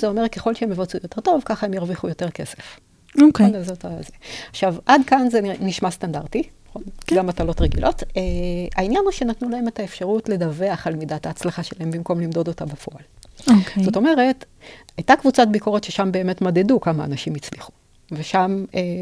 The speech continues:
Speaker 1: לא נתנו את האפשרות לרמות. אז אנחנו יודעים פחות או יותר מה הבייסליין, זאת אומרת, מה נקודת המוצא,
Speaker 2: מהמם.
Speaker 1: על כמה אנחנו... אה, זה. אה, אחר כך נעשו כל מיני וריאציות על זה, שבווריאציות האלה ניסו לשנות את ה-, בין,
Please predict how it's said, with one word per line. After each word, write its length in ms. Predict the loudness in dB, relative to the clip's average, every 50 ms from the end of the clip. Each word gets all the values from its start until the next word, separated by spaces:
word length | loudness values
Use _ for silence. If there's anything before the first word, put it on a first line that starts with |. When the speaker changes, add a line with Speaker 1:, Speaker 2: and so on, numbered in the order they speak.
| -6 0
Speaker 1:
לא 100 | 2 4
נתנו 220 | 4 4 4 4 2
את 100 | 2 2
האפשרות 360 | 0 0 -2 -2 -4 0 0
לרמות. 460 | 0 0 0 -2 -6 -8 -12 -16 -16 -12
אז 120 | -8 -6
אנחנו 240 | -6 -6 -6 -4 -2
יודעים 240 | 0 0 0 0 -2
פחות 240 | -2 -2 0 0 2
או 60 | 2
יותר 160 | 2 0 -2 -4
מה 180 | -4 -4 -6
הבייסליין, 540 | -4 -2 -2 -2 -4 -4 -8 -12 -14 -14 -18 -20
זאת 100 | -14 -10
אומרת, 180 | -10 -8 -2 0
מה 160 | 0 2 2
נקודת 400 | 2 0 0 -2 -4 -4 -4 -4
המוצא, 300 | -4 -6 -6 -6 -6 -8 -8 -8 -14 -20 -20 -20 _ -20 -14 2 6
Speaker 2:
מהמם. 160 | 8 8 8 8
Speaker 1:
על 140 | 6 6 4
כמה 200 | 2 -2 0 -2
אנחנו... 380 | -2 -2 -4 -6 -8 -6 -6
אה, 60 | -6
זה. 80 | -8 -8 -10 -12 -12 -12 -12 -12 -10 -12 -12 -12 -14 -14 -16 -20 -20 -20 -10 -6
אה, 60 | -4 -4 -2 -2 -4 -4 -4 -6 -6
אחר 180 | -4 2 2 2 4
כך 300 | 4 2 0 0 -4 -8 -6 -4
נעשו 300 | -4 -4 -4 -4 -4 -2
כל 140 | 2 2
מיני 160 | 4 4 4 2 0
וריאציות 840 | 0 -2 -4 -4 -4 -4 -4 -4 -6 -6 -6 -6 -6 -6 -8 -8 -8
על 100 | -8 -8
זה, 200 | -6 -6 -6 -6 -6 -6 -10 -14 -20 -20 -20 -20 -20 -20 _ -12
שבווריאציות 1500 | -10 -6 -4 -4 -4 -4 -6 -8 -12 -12 -4 -2 0 2 2 2 2 0 0 -2 -2 -2 -2 -4 -4 -4 -6 -6 -6 -6
האלה 200 | -8 -6 -6 -6
ניסו 300 | -6 -6 -6 -6 -4 -4
לשנות 600 | -4 -4 -6 -8 -10 -10 -8 -6 -4 -4 -4 -4
את 180 | -6 -8 -8 -8
ה-, 360 | -8 -6 -6 -6 -6 -6 -8 -4
בין, 220 | -4 -4 -4 -4